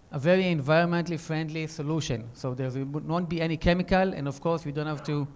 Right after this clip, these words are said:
get rid of the cartridges or the bag filters, so you don't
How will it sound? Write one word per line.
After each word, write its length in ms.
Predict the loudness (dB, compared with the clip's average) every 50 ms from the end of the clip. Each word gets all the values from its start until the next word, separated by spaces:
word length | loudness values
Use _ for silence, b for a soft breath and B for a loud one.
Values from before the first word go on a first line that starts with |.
| -16 -16 -2
get 240 | 2 2 2 2 2
rid 240 | 2 2 2 4 2
of 160 | 0 2 2
the 280 | 4 4 4 2 0 -4 -10 -16 -2
cartridges 540 | 4 6 6 6 6 2 0 0 0 0 -2
or 80 | -2 -4
the 100 | -2 2
bag 220 | 4 4 4 2
filters, 340 | 0 -4 -2 -2 -2 -2 -2
so 80 | -2
you 80 | -4 -2
don't 260 | 0 0 0 0 -2